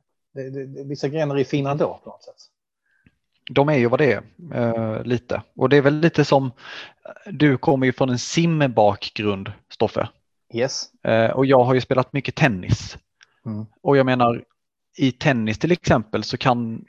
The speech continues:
Speaker 2: kan jag ju ha gjort en riktigt trevlig match.
Speaker 1: Mm.
Speaker 2: Men ändå förlorat matchen.
Speaker 1: Precis. Svårt att se på siffrorna.
Speaker 2: Det, precis.
Speaker 1: Att matchen var trevlig,
Speaker 2: Utan det beror ju
Speaker 1: liksom.
Speaker 2: på, det beror ju på vem man möter och, och sådär. Medan i ditt fall med simningen så ser,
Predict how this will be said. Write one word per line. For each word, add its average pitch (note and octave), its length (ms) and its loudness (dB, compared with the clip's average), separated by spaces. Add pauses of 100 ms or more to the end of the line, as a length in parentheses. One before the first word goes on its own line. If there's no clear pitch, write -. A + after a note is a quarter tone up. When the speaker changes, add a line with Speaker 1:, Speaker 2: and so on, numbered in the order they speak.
Speaker 2:
kan A#2+ 260 2
jag A#2 180 4
ju A#2 60 2
ha A#2+ 140 2
gjort B2 260 -2
en A#2 120 0
riktigt - 400 -8
trevlig A#2 380 0
match. - 280 -2 (560)
Speaker 1:
Mm. G2 200 -10 (400)
Speaker 2:
Men C3 160 0
ändå B2+ 160 2
förlorat B2 580 -2
matchen. G#2+ 400 -4 (800)
Speaker 1:
Precis. - 480 -10
Svårt - 260 -2
att A#2+ 60 -6
se B2 140 0
på - 100 -8
siffrorna. - 400 -4
Speaker 2:
Det, - 60 -12 (840)
precis. A#2 260 -2
Speaker 1:
Att A#2+ 60 -2
matchen A#2+ 280 0
var A2+ 80 0
trevlig, A#2+ 300 0
Speaker 2:
Utan A#2 120 -2
det A#2 80 2
beror B2+ 140 0
ju B2 40 -2
Speaker 1:
liksom. - 160 -12
Speaker 2:
på, G#2+ 140 0 (320)
det B2 100 2
beror B2 120 2
ju A#2+ 60 0
på B2 120 2
vem A#2 140 0
man A#2 160 2
möter G2+ 520 -2
och, - 340 -12
och - 80 -8
sådär. - 280 -8 (440)
Medan A#2+ 320 4
i B2+ 100 2
ditt A2+ 220 -2
fall A#2+ 140 2
med A2+ 120 0
simningen A2+ 440 0
så G#2+ 100 -8
ser, A2 340 0